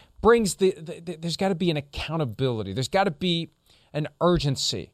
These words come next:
I feel like the Vikings, and, and, and it's hard for me to say this because Rick Spielman was great at what he did, but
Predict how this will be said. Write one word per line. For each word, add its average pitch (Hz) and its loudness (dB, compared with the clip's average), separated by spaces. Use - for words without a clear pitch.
I 165 4
feel 226 4
like 226 6
the 185 0
Vikings, 143 2
and, 160 2
and, 180 -2
and 202 0
it's 208 -2
hard 269 6
for 220 -4
me 214 2
to 180 4
say 147 2
this 107 -4
because 156 -2
Rick 226 -2
Spielman 170 4
was 143 4
great 175 4
at 160 0
what 147 2
he 131 0
did, 107 -2
but 175 6